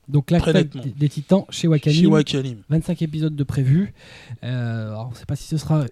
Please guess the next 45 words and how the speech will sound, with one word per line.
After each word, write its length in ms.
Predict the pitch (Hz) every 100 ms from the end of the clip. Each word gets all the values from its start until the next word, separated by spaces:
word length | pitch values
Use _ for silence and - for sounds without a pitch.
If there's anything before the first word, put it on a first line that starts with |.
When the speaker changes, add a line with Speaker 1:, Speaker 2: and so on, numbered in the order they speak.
| -
Speaker 1:
une 300 | 156 151 143
première 320 | - 151 156
saison 300 | - 147 170
ou 100 | 147
si 140 | 127 143
ce 120 | 135
sera 220 | - 147
une 100 | 139
série, 480 | 127 143 135 143 135
euh, 80 | 123
enfin, 220 | 127 117
une, 160 | 117
Speaker 2:
Je 240 | 127 123 135
Speaker 1:
euh, 20 |
Speaker 2:
sais 220 | 127 151
pas, 160 | 135 147
parce 140 | 131
que 80 | -
je 80 | -
crois 140 | 143
qu'il 120 | -
y 20 | 123
a 60 |
quoi, 180 | - 131
il 60 | 120
y 40 |
a 20 |
une 80 | 113
dizaine 320 | 120 123 131
de 80 | 131
volumes 320 | 127 135 143
qui 100 | 143
sont 120 | - 123
Speaker 1:
a 40 |
Speaker 2:
sortis 380 | - 131 - 139
Speaker 1:
priori, 240 | 123 151
Speaker 2:
au 60 | 160
Speaker 1:
c'est 100 | 165
pas 120 | 156
terminé, 320 | 151 151 156
mais 100 | 180
bon, 140 | 139 143
il 100 | 131
arrive 240 | 135 147
que 100 | -